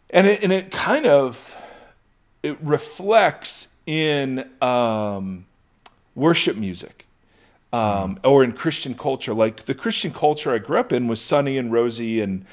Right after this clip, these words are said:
Speaker 1: everything had to be good and clappy and happy and end in pretty red bows. And now I can't stand that stuff. I can't stand
Speaker 2: Yeah.
Speaker 1: that cliched, syrupy nonsense, or, you know, the sentimentality, as Gambas would call it.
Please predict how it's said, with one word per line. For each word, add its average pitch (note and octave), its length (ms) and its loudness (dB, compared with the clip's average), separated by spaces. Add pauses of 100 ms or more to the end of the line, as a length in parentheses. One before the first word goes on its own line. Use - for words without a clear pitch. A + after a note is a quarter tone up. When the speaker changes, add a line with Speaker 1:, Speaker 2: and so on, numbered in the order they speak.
(280)
Speaker 1:
everything C3+ 460 0
had B2 260 0
to B2 60 -2
be A#2 160 -4
good A#2 280 4
and A2+ 160 0
clappy A2+ 560 -2
and G2 120 -6
happy A2 440 -4
and G#2 280 -6
end A#2+ 200 -4
in G2+ 120 -6
pretty B2 240 -8
red G2 260 -6
bows. G#2+ 520 -4 (760)
And D3+ 100 -4
now G3 140 2
I B3 120 2
can't - 380 -8
stand F3+ 720 2
that G#2 340 -2
stuff. - 480 -10
I A2+ 60 -6
can't E3 340 -4
stand F3 320 -2
Speaker 2:
Yeah. D3+ 60 -4
Speaker 1:
that - 120 -14
cliched, C3+ 760 -2
syrupy B2+ 680 -2
nonsense, G#2 960 -4 (320)
or, D3 380 6
you B2+ 80 -2
know, G#2+ 140 0
the A2+ 160 -2
sentimentality, C3 960 2
as F#2+ 120 -10
Gambas G#2 460 -6
would - 140 -16
call G2 260 -4
it. F2+ 140 -12